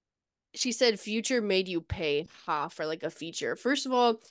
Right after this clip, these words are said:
Future is definitely known, allegedly, for asking other female artists to fuck for a feature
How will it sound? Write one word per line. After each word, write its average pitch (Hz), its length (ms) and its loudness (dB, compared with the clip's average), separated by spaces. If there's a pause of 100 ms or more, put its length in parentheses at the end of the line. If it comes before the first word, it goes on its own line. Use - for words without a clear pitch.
Future 247 280 0
is 247 120 0
definitely 196 600 2
known, 175 580 -2
allegedly, 151 640 0 (480)
for 170 540 2 (1120)
asking 220 580 2 (360)
other 202 280 6
female 190 400 0
artists 175 500 0
to - 180 -8
fuck - 440 2
for 156 240 0
a 135 60 0
feature 95 600 -6